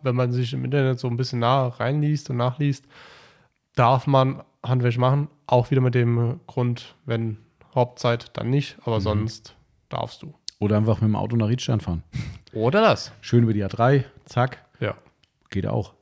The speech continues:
Speaker 1: Ich meine, von Offenbach. Ja.
Speaker 2: Ah ja, das Auto muss einem wert sein, gell?
Speaker 1: Ja.
Speaker 2: Aber, äh, um dein-, deinen Punkt noch aufzugreifen, dein Rinsels-Vorschlag ist natürlich die, die gute Alternative, ne?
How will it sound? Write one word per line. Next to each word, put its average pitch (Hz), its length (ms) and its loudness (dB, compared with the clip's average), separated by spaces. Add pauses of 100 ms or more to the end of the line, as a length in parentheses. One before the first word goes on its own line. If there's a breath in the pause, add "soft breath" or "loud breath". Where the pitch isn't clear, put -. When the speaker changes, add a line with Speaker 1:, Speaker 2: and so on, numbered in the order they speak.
(300)
Speaker 1:
Ich - 100 -20
meine, 107 180 -4
von 110 140 -8
Offenbach. 147 540 0 (1300)
Ja. 127 260 -4
Speaker 2:
Ah 90 80 -2
ja, 90 240 0
das 76 220 -8
Auto 80 220 -6
muss 101 160 -2
einem 92 140 0
wert 107 160 -2
sein, 80 220 -4
gell? 80 160 -6 (220)
Speaker 1:
Ja. 123 140 -4 (480)
Speaker 2:
Aber, 208 400 0
äh, 117 140 -6
um 113 160 -6
dein-, 113 300 -2
deinen 110 180 0
Punkt 135 200 4
noch 117 80 2
aufzugreifen, 113 680 -2
dein 101 180 0
Rinsels-Vorschlag 110 880 -2
ist 101 140 -8
natürlich 104 300 -6
die, 98 280 -8
die 101 140 -12
gute 104 240 -6
Alternative, 101 500 -2
ne? 85 200 -2